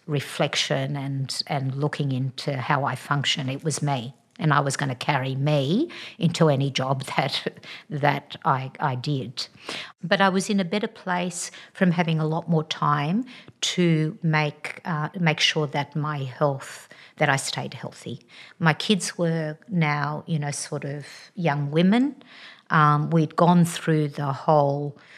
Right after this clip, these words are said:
you know, sort of trying to sort out a lot of, a lot of issues. Um, they became huge supports. Um,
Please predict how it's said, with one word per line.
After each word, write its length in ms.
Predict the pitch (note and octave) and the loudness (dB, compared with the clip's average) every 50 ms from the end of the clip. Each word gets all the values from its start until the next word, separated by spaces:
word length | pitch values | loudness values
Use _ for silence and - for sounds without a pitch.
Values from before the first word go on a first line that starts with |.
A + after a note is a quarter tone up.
| - - _ _ | -20 -20 _ _
you 140 | - F3 E3+ | 2 2 4
know, 140 | D#3+ D3+ D3 | 4 4 2
sort 300 | C#3 - - - D#3+ D3 | -2 -2 0 -2 -2 -2
of 140 | D3 C3 - | -2 -4 -4
trying 380 | - - - E3 D#3 D3+ D3 | -6 0 2 4 4 4 2
to 140 | - - D3+ | 0 -2 -2
sort 540 | C#3 - - - - D#3 D#3 D#3 D#3+ - - | -2 -2 -4 -2 0 2 2 2 0 0 -2
out 260 | D#3 E3 E3 D#3 D#3 | 0 2 2 2 2
a 60 | E3 | 0
lot 320 | D#3+ D3+ D#3 D#3+ D#3+ D#3+ E3 | -4 -2 -2 -4 -4 -2 -2
of, 320 | D#3+ D#3+ D3+ - - - _ _ | -2 -4 -4 -8 -14 -20 _ _
a 120 | F#3 E3+ | -2 -2
lot 260 | D#3 D3+ D#3+ E3 D#3 | 0 0 0 0 0
of 160 | D#3+ D3 - | -2 -4 -2
issues. 720 | F#3+ F#3 - - - - A#3 C4 C#4+ D#4 - - - - - - - - - - - - _ | -2 -2 0 -2 -2 -2 -2 -2 -4 -4 -6 -6 -8 -8 -12 -14 -18 -16 -16 -18 -18 -12 _
Um, 420 | - E3+ E3 D#3+ D#3+ D#3 F3 E3+ E3 | 2 4 4 6 4 4 2 2 4
they 380 | F3+ F3 E3 E3+ E3 D#3+ D3+ - _ _ _ _ | 4 6 6 6 4 2 0 -8 _ _ _ _
became 760 | D#3+ D#3+ E3+ - - - E3 D#3+ D#3 D#3 D3 D3 C#3+ C#3 - - - - _ _ _ | -2 0 0 -2 2 4 4 6 6 4 4 2 0 -2 -4 -8 -20 -20 _ _ _
huge 360 | - E3+ F3 F#3 F#3 E3+ - | 2 4 6 6 6 4 2
supports. 960 | - - - - - - - D#3+ E3 G3 C4 - - - - - - - - _ _ _ _ _ - - - _ _ | 0 0 0 -4 -6 -4 -4 -4 -2 -2 -4 -4 -6 -12 -10 -8 -8 -10 -10 _ _ _ _ _ -20 -20 -20 _ _
Um, 360 | E3 E3 D#3 D#3 D#3+ D#3 D#3+ | 4 4 6 6 6 4 2